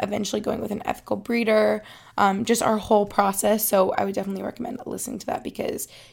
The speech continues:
you hear way more in depth everything that's going on, and maybe you could see where I'm coming from instead of, you know, initially, again, like, having your gut reaction of being angry or upset with me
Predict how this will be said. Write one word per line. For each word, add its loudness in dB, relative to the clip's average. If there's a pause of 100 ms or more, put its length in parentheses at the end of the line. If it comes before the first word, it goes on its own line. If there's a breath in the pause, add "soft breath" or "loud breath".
you -6
hear -2
way 0
more 0
in -6
depth 0 (300 loud breath)
everything -2
that's -8
going -4
on, 2
and 0
maybe 0
you -2
could -6
see -4
where -2
I'm -4
coming -2
from -4
instead -4
of, -4 (420 loud breath)
you 0
know, -2 (120)
initially, 0
again, -4
like, -6
having -2
your -2
gut -2
reaction -4
of -6
being -10
angry 2
or 2
upset 4
with 0
me -4